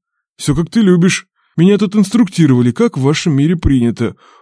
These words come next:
У нас парность — это уже неразрушимый союз, без торжеств обходимся».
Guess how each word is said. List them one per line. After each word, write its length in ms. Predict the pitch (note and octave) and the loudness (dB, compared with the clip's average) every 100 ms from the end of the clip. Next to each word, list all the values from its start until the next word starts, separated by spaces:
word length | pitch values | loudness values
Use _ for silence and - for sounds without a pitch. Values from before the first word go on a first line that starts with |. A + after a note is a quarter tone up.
| - | -8
У 60 | B2 | -2
нас 300 | C3 A#2+ - | 0 -2 -2
парность — 600 | E3+ G3 D3+ A2 - - | 0 0 0 -2 -6 -12
это 220 | A2+ B2 | -10 -6
уже 180 | C#3 D3 | -4 -2
неразрушимый 680 | D3+ D3 C#3+ D3+ - G3+ F#3+ | 0 0 0 -2 0 2 2
союз, 520 | F#3 G#3 F3+ A2+ - | 2 0 0 -2 -6
без 260 | G2+ B2+ C3 | -8 -8 -4
торжеств 540 | B2+ A#2 B2+ E3+ - | -2 -2 -2 -2 -4
обходимся». 640 | C3+ - A2+ D#2+ D#2+ - | -4 -4 -4 -8 -12 -16